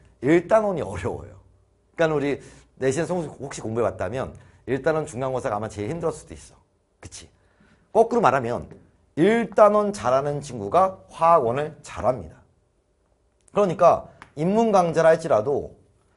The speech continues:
사 단원을 중점적으로 할 수는 없는 거지.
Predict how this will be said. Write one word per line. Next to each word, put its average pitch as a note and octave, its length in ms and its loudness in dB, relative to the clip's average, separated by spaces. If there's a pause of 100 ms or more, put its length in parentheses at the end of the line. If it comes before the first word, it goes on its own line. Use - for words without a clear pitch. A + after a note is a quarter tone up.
(160)
사 F#3+ 360 2
단원을 D#3+ 520 0
중점적으로 E3+ 840 -2
할 E3 140 -4
수는 E3+ 220 -6
없는 C#3 220 -6
거지. F2 220 -14